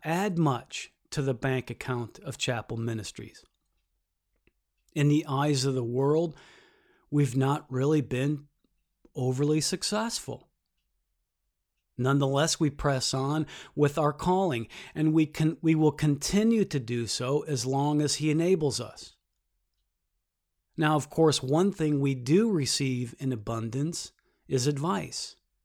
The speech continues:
The one suggestion we get quite a bit is that we should broadcast on some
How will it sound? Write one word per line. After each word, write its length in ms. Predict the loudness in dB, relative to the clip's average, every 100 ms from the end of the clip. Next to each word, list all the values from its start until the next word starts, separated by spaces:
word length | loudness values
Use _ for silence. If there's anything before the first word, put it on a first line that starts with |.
| _ _ _ _ _ _ _ _ _ _
The 100 | 2
one 300 | 4 4 4
suggestion 840 | 2 -2 0 0 2 0 0 0 0 -6 -20 -4
we 100 | -2
get 300 | 2 0 0
quite 280 | -2 0 0
a 60 | -2
bit 500 | 0 0 0 -4 -14 _ _ _ _ _ _
is 140 | -4 0
that 200 | 0 2
we 160 | 0
should 260 | 0 -2 -2
broadcast 760 | 0 2 0 -2 -4 -2 -2 0
on 140 | 0
some 320 | 2 2 2